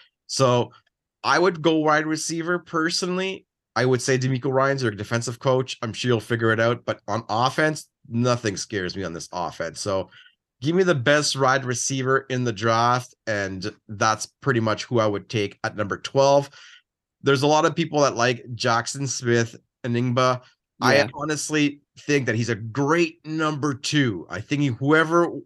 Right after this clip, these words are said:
Speaker 1: has a number one and you just need a guy as a place filler, this guy is gonna be an outstanding number two, but he's not a number one. And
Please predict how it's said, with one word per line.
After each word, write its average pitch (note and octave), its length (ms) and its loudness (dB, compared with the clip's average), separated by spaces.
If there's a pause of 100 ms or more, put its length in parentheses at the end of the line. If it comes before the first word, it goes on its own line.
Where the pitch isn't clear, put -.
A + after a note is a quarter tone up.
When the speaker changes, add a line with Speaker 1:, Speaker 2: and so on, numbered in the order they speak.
(140)
Speaker 1:
has C#3+ 180 0
a D#3 60 -2
number D3 320 2
one C#3+ 400 2 (280)
and G#2+ 100 -10
you G#2+ 60 -8
just C3 280 -4
need C#3+ 300 -2
a B2+ 60 0
guy B2+ 280 2
as A2+ 120 0
a G#2 40 -4
place B2+ 380 -4
filler, C3 260 0
this A#2+ 240 -2
guy A#2+ 380 2 (260)
is G2 100 -16
gonna A2+ 200 -4
be G#2+ 140 -2
an G2+ 80 -2
outstanding A#2+ 680 0
number G#2+ 220 0
two, G#2 260 -6
but F#2+ 140 -8
he's F#2+ 180 -8
not B2 360 4
a A#2 40 4
number G#2 400 0
one. F2 420 -4 (420)
And A#2 260 2